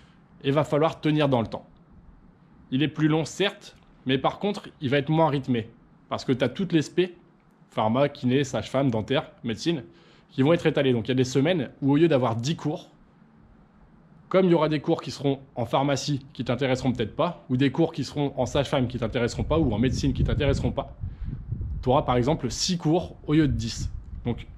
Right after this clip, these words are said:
tu seras moins chargé. Donc attention, ça peut être piégeux. Tu peux te dire, c'est plus calme, donc je prends mon temps. Eh bien non, ne fais pas ça, c'est mauvais pour ta motivation et c'est mauvais pour ton classement. Le conseil que je veux te donner, c'est tout d'abord,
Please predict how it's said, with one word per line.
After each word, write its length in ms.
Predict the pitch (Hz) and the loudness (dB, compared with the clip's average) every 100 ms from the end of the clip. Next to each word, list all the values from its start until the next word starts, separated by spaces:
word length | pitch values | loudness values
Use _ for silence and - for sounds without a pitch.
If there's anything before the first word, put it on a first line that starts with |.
| - | -14
tu 140 | - 127 | -10 -6
seras 240 | - 151 | 0 2
moins 240 | 143 170 | 4 2
chargé. 400 | 156 - 156 117 - - - - - - - - - - | 2 0 0 -2 -6 -10 -18 -20 -20 -20 -20 -20 -16 -8
Donc 120 | 120 | -2
attention, 400 | 143 160 - 202 | 0 0 0 -2
ça 160 | 202 | -2
peut 100 | 120 | -2
être 180 | 127 - - | -2 -4 -2
piégeux. 360 | 143 123 110 - - - - - - | 2 2 2 -6 -18 -20 -20 -20 -14
Tu 100 | 127 | -6
peux 140 | 110 135 | 0 2
te 80 | |
dire, 360 | 135 131 175 139 - - _ - | 2 2 0 -2 -14 -20 _ -12
c'est 200 | - 147 | -4 -4
plus 220 | - 127 | -2 0
calme, 360 | 135 151 131 95 | 2 0 0 -2
donc 300 | 107 139 143 - | 0 2 0 -2
je 100 | 123 | -2
prends 220 | 123 135 | 0 2
mon 160 | 120 | 2
temps. 160 | 104 101 - - - - - - | -2 -10 -18 -20 -20 -20 -20 -6
Eh 60 | 120 | 0
bien 160 | 131 | 4
non, 160 | 147 170 | 4 4
ne 140 | 147 | 4
fais 160 | 131 151 | 2 0
pas 160 | 139 | 0
ça, 240 | 123 135 147 | 2 2 2
c'est 160 | - | 0
mauvais 240 | 123 127 151 | 0 2 0
pour 160 | 131 110 | -2 -2
ta 100 | 120 | 2
motivation 680 | 127 127 127 110 - 131 | 2 2 0 0 0 0
et 40 | 120 | 0
c'est 140 | - | 0
mauvais 240 | 113 113 139 | 0 4 2
pour 360 | 131 123 104 - _ - - - - - | 2 -4 -4 -8 _ -16 -16 -14 -10 -4
ton 100 | 127 | 0
classement. 340 | 131 - - - _ _ - - - _ _ - - | 0 -2 -6 -14 _ _ -20 -20 -20 _ _ -18 -2
Le 140 | 120 | 0
conseil 320 | 127 147 208 | 2 2 0
que 120 | 180 | 2
je 120 | 135 123 | 0 0
veux 80 | |
te 100 | 117 | 0
donner, 340 | 127 117 127 151 | 0 2 4 2
c'est 180 | - 123 | 0 -4
tout 120 | 165 | 0
d'abord, 480 | 147 127 151 - | 2 2 0 -2